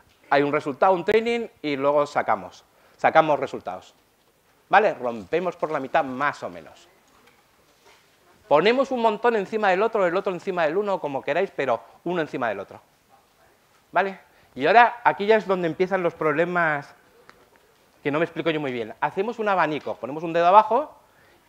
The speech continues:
y como si fuesen cartas, hacemos un abanico en el que se vean los ocho pedacitos. Más o menos, tampoco tiene que ser muy artístico. Normalmente lo hago con cartas,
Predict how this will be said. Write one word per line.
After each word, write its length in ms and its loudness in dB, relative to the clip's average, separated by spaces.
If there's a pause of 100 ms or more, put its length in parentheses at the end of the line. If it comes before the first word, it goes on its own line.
y 120 -8
como 160 -6
si 100 -10
fuesen 300 -6
cartas, 360 0
hacemos 240 -10
un 80 -4
abanico 460 -2 (380)
en 140 -6
el 120 -6
que 100 -6
se 180 -4
vean 360 -2 (140)
los 360 -4
ocho 300 -6
pedacitos. 680 -6 (1500)
Más 200 0
o 60 -4
menos, 200 -10
tampoco 280 -6
tiene 160 -6
que 60 -8
ser 100 -8
muy 160 -6
artístico. 640 -4
Normalmente 280 -2
lo 80 8
hago 120 6
con 160 2
cartas, 460 -2